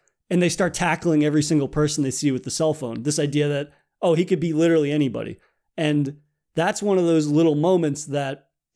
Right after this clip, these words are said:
it's a very simple idea, and yet it expands on this idea of Scream and the core mystery that, hey, it could be anybody.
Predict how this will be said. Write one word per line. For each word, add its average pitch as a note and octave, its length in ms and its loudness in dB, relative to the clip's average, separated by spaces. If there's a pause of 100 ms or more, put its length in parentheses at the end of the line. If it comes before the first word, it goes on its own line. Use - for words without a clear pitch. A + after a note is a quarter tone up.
it's F#3+ 160 -2
a F3 60 0
very G3 260 2
simple F3+ 560 -2
idea, D3+ 480 0
and C#3+ 220 -2
yet D3 400 -4 (440)
it F3+ 160 0
expands E3+ 680 0
on D#3 140 0
this D3+ 180 -2
idea C#3+ 340 0
of A#2+ 100 -8
Scream D#3+ 560 2
and D3 200 -2
the C#3 80 -4
core E3 260 0
mystery D#3+ 460 0
that, C3+ 240 -8
hey, G#3 180 0
it F#3 220 -2
could F3 120 -2
be F3 160 -2
anybody. D#3 460 -4